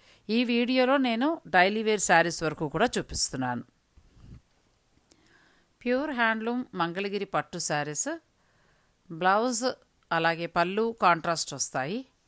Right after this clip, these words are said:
బోర్డర్ కంచి బోర్డర్. బోర్డర్ కూడా చాలా డిఫరెంట్గా ఉంది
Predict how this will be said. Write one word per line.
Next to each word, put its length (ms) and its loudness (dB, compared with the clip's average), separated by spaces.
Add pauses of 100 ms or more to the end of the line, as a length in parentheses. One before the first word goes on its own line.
(400)
బోర్డర్ 400 4
కంచి 360 -2
బోర్డర్. 320 -8
బోర్డర్ 320 2
కూడా 120 0 (100)
చాలా 240 0
డిఫరెంట్గా 520 -4
ఉంది 120 -8